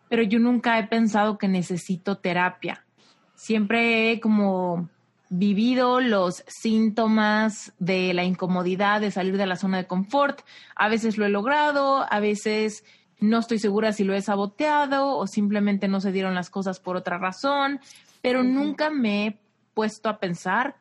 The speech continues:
Speaker 1: que yo necesite terapia", ¿no? ¿Cómo nos podrías ayudar a filtrar o a darnos cuenta de qué situaciones se podrían estar presentando en el día a día que pudieran ser indicadores de que la terapia pudiera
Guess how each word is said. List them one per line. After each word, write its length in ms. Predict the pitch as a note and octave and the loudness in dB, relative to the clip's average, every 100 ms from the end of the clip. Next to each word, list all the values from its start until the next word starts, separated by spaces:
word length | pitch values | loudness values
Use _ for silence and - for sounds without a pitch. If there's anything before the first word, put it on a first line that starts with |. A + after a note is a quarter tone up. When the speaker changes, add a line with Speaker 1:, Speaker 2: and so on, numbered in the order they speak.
| _ | _
Speaker 1:
que 180 | - G3 | -8 -6
yo 200 | E3+ G3+ | -2 0
necesite 580 | G3+ G3+ F3+ - E3+ F#3+ | 0 0 -4 -8 -8 -8
terapia", 640 | F#3 E3 D3 C#3+ - - - _ _ _ | -4 -2 0 0 -4 -16 -18 _ _ _
¿no? 200 | F#3+ C4 - - - _ _ _ _ _ - | -2 -2 -4 -20 -20 _ _ _ _ _ -6
¿Cómo 160 | A4+ C5 D#5 | -2 0 0
nos 140 | G4 - | 0 -2
podrías 680 | - A#3 A3+ B3+ C4 C#4 | -2 0 2 2 0 0
ayudar 760 | A3 F#3 F#3+ F#3+ F3 F#3 - - _ _ _ | -2 -2 0 2 2 2 0 -6 _ _ _
a 160 | G#3+ F#3+ | -4 -2
filtrar 960 | - - G#3+ G3+ - A3+ G#3+ F#3 A3 - | -4 -2 0 -2 -2 0 2 4 2 0
o 120 | A3+ | 0
a 80 | G#3+ | 0
darnos 560 | A3 C4+ C#4+ D4+ D4+ - | 2 0 0 -2 -4 -8
cuenta 640 | - G3 F#3 E3+ G#3 F#4 - - _ | -4 0 0 0 -2 -2 -8 -20 _
de 200 | G#3+ A#3+ | -2 -2
qué 140 | C4+ C#4+ | -2 -2
situaciones 680 | E4+ D#4+ C#4+ B3 A3+ A#3+ | 0 -2 -2 0 2 0
se 100 | A3 | -2
podrían 340 | F#3+ F#3 G3+ A3+ | -2 -2 0 -2
estar 260 | - A3 | -2 -4
presentando 580 | A3+ A#3 G3 F#3+ F#3 G3 | -4 -2 -2 0 0 2
en 100 | G3 | 2
el 120 | F3 | 0
día 160 | F#3 F#3 | 0 0
a 40 | |
día 320 | F#3+ G3+ A3+ - | 0 0 0 -2
que 80 | F#3 | -6
pudieran 520 | F3+ G#3 A#3+ C#4+ D#4 | -2 -2 0 -2 -2
ser 200 | - A#3+ | -2 -2
indicadores 880 | B3+ G#3+ F3+ G3+ F3 G#3 B3+ A4+ - | 0 -2 -4 -6 -2 0 0 -4 -8
de 160 | G3 G3 | -8 -4
que 100 | F#3+ | -4
la 140 | F#3 | -4
terapia 500 | F#3 F#3 G3 B3 B3+ | -2 -2 -2 -4 -4
pudiera 520 | G3 F#3 F#3+ G3+ A3 | -4 -2 0 0 -2